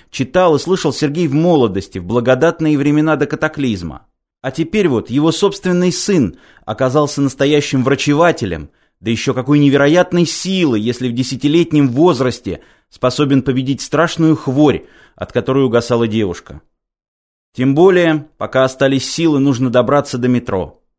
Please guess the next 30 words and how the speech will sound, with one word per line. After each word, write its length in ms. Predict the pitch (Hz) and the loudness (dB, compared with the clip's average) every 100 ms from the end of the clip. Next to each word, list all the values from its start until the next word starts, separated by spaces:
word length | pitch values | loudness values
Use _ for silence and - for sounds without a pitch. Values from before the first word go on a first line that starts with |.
| _ _ _ | _ _ _
Только 260 | 147 147 | -2 0
там 260 | 170 180 151 | 0 2 2
Денис 280 | 123 135 127 | 2 2 2
будет 280 | 117 123 98 | 0 -2 -2
в 40 | |
безопасности, 920 | 117 120 120 165 160 131 113 - 82 - | -2 0 0 0 0 -4 -6 -10 -14 -12
а 80 | 107 | -6
его 200 | 117 127 | -2 -2
способностям 840 | - 127 - 160 143 131 - 113 | 0 -2 0 0 2 0 0 -2
найдут 320 | 113 120 127 107 | -2 -2 -2 -2
достойное 840 | 117 - - 151 139 117 92 78 _ _ | -2 -2 -2 2 2 0 -2 -8 _ _
и 120 | - | -2
разумное 640 | 117 117 98 131 127 113 110 | 0 2 2 2 2 0 -2
применение. 840 | 110 113 117 117 107 87 80 73 _ _ _ _ _ _ _ _ _ _ | -2 0 2 2 0 -4 -8 -14 _ _ _ _ _ _ _ _ _ _
"Я 260 | 120 190 220 | -6 -4 -4
понимаю, 800 | 254 254 254 202 214 233 214 | -4 -2 -2 0 0 0 2
о 80 | 185 | 2
чём 300 | 160 175 139 | 2 0 2
вы 100 | 120 | 2
думаете", — 760 | 123 123 110 101 90 - 85 76 | 2 2 2 0 -2 -8 -14 -16
сказал 400 | - - 107 107 | -14 -8 -4 -4
Тихон. 400 | 98 101 - 85 - _ _ _ _ _ | -4 -8 -10 -12 -14 _ _ _ _ _
"Не 80 | - | -4
волнуйтесь, 720 | 185 190 196 190 131 104 92 | -2 -2 -2 -2 -2 -4 -8
вероломства 680 | 117 135 147 170 170 - 160 | -4 -2 0 0 -2 -4 -4
с 100 | 156 | -4
моей 320 | 160 156 156 | -2 -2 -2
стороны 440 | 147 - 151 156 156 | -4 -2 -2 0 0
не 160 | 156 | -2
будет. 560 | 156 151 127 82 71 _ | -2 -4 -6 -8 -12 _